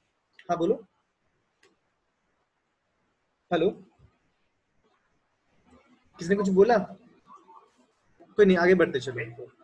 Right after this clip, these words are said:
ठीक है, अ, so, समझ में आया होगा, पानी पिया, खत्म thrust, तो power में, पानी में power था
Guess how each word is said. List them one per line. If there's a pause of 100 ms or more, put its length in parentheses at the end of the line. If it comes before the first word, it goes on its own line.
(400)
ठीक
है, (140)
अ, (920)
so, (840)
समझ
में
आया
होगा, (300)
पानी
पिया,
खत्म
thrust,
तो
power
में,
पानी
में
power
था